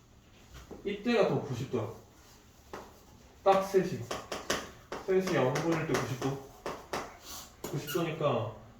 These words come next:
세 시 영 분은 되게 될 답이 될 수가 없는 게, 세 시와 네 시 사이면 세 시도 안 되고 네 시도 안 돼. 그러니까 세 시는 구십 도지만 쓸모가 없고, 그럼 이 상-, 이 그림을 생각하면 분침이 더 뒤에 있어. 이거 풀려면 분침 빼기 시침을 했을 때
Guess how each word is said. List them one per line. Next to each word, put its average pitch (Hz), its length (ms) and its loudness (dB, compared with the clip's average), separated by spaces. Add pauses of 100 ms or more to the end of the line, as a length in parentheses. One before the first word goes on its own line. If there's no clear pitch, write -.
세 240 140 4
시 247 80 4
영 180 180 6
분은 185 240 6
되게 160 180 2
될 143 200 4
답이 151 240 2
될 156 120 4
수가 156 220 0
없는 127 200 2
게, 123 340 -2 (560)
세 240 200 2
시와 226 360 4
네 123 120 4
시 165 120 2
사이면 180 500 2
세 - 180 0
시도 240 280 2
안 117 80 0
되고 127 260 4
네 120 140 4
시도 151 200 2
안 110 120 -4
돼. 107 200 -6
그러니까 120 380 0 (380)
세 196 200 0
시는 185 220 2
구십 - 180 -4
도지만 147 300 0
쓸모가 175 420 0
없고, 139 420 -2 (640)
그럼 180 160 -6
이 196 40 -2
상-, 208 240 4
이 220 100 0
그림을 180 280 6
생각하면 175 580 2
분침이 180 480 0
더 131 140 2
뒤에 180 300 4
있어. - 320 -4 (600)
이거 185 220 4
풀려면 196 480 2
분침 190 720 -2
빼기 185 500 2
시침을 190 500 -2
했을 175 300 -2
때 170 120 2